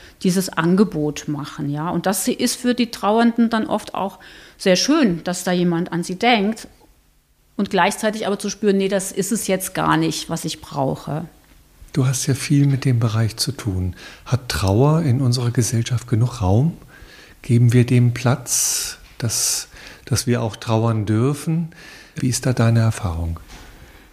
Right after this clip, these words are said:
Speaker 1: Also in den allermeisten Fällen, ähm, hat die Trauer keinen Platz.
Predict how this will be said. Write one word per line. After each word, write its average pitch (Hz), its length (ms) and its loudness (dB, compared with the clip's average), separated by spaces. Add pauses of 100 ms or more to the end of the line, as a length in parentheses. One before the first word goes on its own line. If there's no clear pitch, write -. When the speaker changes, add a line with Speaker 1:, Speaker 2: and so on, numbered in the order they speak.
(480)
Speaker 1:
Also 175 220 0
in 170 200 2
den 160 420 0 (300)
allermeisten 214 800 0
Fällen, 180 640 0
ähm, 170 420 -2 (640)
hat 165 180 -4
die 165 80 0
Trauer 156 400 0
keinen 175 460 0
Platz. - 540 -6